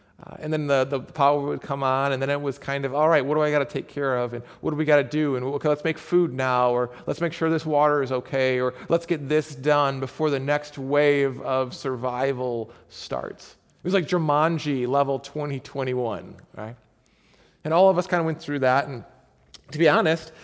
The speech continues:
uh, in that, I kind of not forgot that I was a pastor, but a lot of the pastor things got put a little bit more to the back burner. I was still reaching out to our staff, I was still reaching out to individuals, checking on people,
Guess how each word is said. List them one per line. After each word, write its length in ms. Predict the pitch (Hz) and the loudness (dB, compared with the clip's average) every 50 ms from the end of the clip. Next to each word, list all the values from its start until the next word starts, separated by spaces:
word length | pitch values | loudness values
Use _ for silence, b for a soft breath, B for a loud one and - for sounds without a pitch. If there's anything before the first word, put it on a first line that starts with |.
| B B B - | B B B -8
uh, 140 | 127 123 - | -6 -6 -4
in 280 | - 165 190 208 214 214 | -2 2 2 2 4 4
that, 220 | 190 175 185 185 | 4 4 4 2
I 300 | - 139 156 160 175 165 - - - _ - _ _ _ _ _ _ _ | 2 0 0 0 0 -2 -6 -14 -20 _ -20 _ _ _ _ _ _ _
kind 300 | - - - 190 240 254 | -10 -4 -2 -2 -2 -2
of 100 | 247 - - - - - | -4 -6 -8 -16 -8 -2
not 220 | 220 226 214 - | 0 0 0 -2
forgot 500 | - - 156 135 - 135 143 151 - - | -4 -6 -6 -4 -2 -2 -2 -2 -2 0
that 100 | 151 147 | 2 4
I 80 | 135 135 | 4 4
was 100 | 135 123 | 2 0
a 60 | 127 | -6
pastor, 640 | - - 135 135 135 135 - - 117 98 117 156 160 B B B B B - | -4 -2 -2 -2 -2 -2 -6 -8 -8 -6 -6 -10 -12 B B B B B -2
but 120 | - 156 - | -2 -2 0
a 60 | 175 | 0
lot 220 | 170 160 156 180 185 | 2 6 6 6 6
of 220 | 180 170 160 151 135 | 6 2 2 2 0
the 120 | 175 151 | -4 -4
pastor 500 | - - 160 139 151 151 - - 175 151 | -4 -6 -6 -4 -4 -6 -4 -2 -4 -2
things 340 | - - 165 160 151 151 135 | -2 -4 -4 -4 -4 -4 -2
got 240 | 156 139 127 - - | -2 -2 -2 -4 -6
put 160 | - 160 - | -6 -4 -2
a 60 | 151 | -2
little 200 | 143 151 151 147 | -2 0 0 0
bit 120 | 135 147 | -2 -4
more 320 | 139 139 135 135 139 143 143 | -4 -6 -4 -4 -2 -2 -4
to 160 | 143 - - | -4 -6 -6
the 100 | 135 131 | -6 -6
back 440 | 120 117 131 123 127 131 127 - 131 | -4 -4 -2 0 0 0 0 -2 -6
burner. 360 | - 120 110 101 95 95 90 | -8 -6 -6 -6 -8 -10 -8
I 80 | 113 127 | -6 -6
was 100 | 127 123 | -6 -6
still 240 | - - 165 160 B B B B | -2 -2 -2 -2 B B B B
reaching 360 | - 165 190 180 - 175 165 | 2 2 2 2 0 -2 -2
out 200 | 151 143 139 - | 0 0 -2 -2
to 80 | - 131 | -4 -6
our 80 | 117 | -6
staff, 420 | 117 - - 208 190 180 165 - 156 | -6 -4 0 4 4 4 4 4 0
I 40 | 135 | -4
was 100 | 123 - | -4 -4
still 180 | - 151 139 | -6 -8 -6
reaching 260 | 131 135 131 - 135 | -6 -6 -8 -6 -8
out 120 | 127 120 - | -8 -6 -6
to 80 | 135 135 | -8 -10
individuals, 560 | 127 117 120 135 190 180 160 180 175 165 165 | -10 -8 -2 0 0 0 2 0 0 0 -2
checking 300 | - - 151 - 165 160 | -4 -6 -6 -4 -4 -4
on 140 | 156 147 139 | -4 -4 -6
people, 440 | - - 156 143 - 147 143 143 | -6 -6 -6 -4 -2 -2 -2 -2